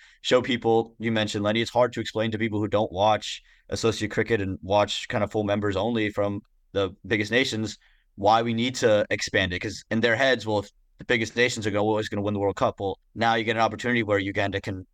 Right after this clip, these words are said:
you know, come and upset somebody, where the U S A can come in and upset somebody. I think that's the beauty of this World Cup. And if, if we're able to get a couple of those, it just makes it, okay, maybe we should include more and more of these teams, and it gets this to be more a prolonged thing rather than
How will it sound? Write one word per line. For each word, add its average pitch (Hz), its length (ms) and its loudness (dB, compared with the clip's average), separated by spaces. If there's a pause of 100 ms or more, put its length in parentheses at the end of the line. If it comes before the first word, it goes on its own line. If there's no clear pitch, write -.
(200)
you 104 80 -2
know, 104 220 0 (500)
come 110 220 0
and 110 100 4
upset 110 300 2
somebody, 87 360 -4
where 104 160 0
the 107 80 -2
U 117 120 2
S 117 140 0
A 139 80 2
can 127 140 -6
come 104 160 -4
in 95 60 -8
and 87 160 -14
upset 82 360 -4
somebody. 85 400 -2
I 92 60 0
think 107 240 -2 (340)
that's 117 300 2
the 113 80 -8
beauty 101 240 -2
of 98 80 0
this 98 200 -2
World 92 140 -2
Cup. 98 240 0
And 98 100 -2
if, 98 140 -4 (460)
if 107 100 -6
we're 143 140 6
able 160 260 2
to 151 140 -4
get 127 220 0
a - 20 -8
couple 127 340 0
of 107 80 0
those, 107 440 0 (100)
it 113 180 -2
just 117 240 0
makes 113 280 0
it, 110 120 -2
okay, 120 300 0
maybe 123 260 0
we 127 160 0
should 127 300 -2
include 120 340 0
more 110 200 2
and 107 80 -2
more 104 120 0
of 104 60 -2
these 95 180 -6
teams, 101 460 -4 (420)
and 110 100 0
it 104 80 0
gets 104 220 0
this 98 160 -6
to - 80 -10
be 98 120 0
more 98 220 2
a 95 60 0
prolonged 95 460 0
thing 90 180 -2
rather 92 220 2
than 92 220 -2